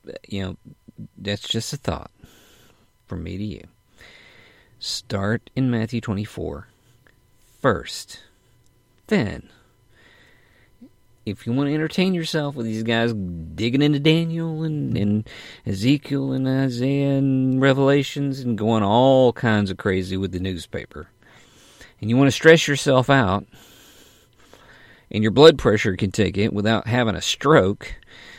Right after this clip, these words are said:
then more power to you. God love you. If not, listen to Jesus. Take the encouragement.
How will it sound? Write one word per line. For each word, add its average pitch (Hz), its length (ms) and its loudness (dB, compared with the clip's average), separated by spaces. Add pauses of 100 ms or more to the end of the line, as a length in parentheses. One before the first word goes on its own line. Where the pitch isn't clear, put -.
(140)
then 101 640 -2 (680)
more 139 300 6
power 139 320 0
to 127 180 -4
you. 117 120 0
God 104 260 -2
love 90 200 -4
you. 64 120 -12 (2000)
If 104 180 -4
not, 131 500 -2 (440)
listen 110 400 -2
to 123 60 0
Jesus. 90 680 -8 (540)
Take 123 280 0
the 117 120 -2
encouragement. 87 880 -8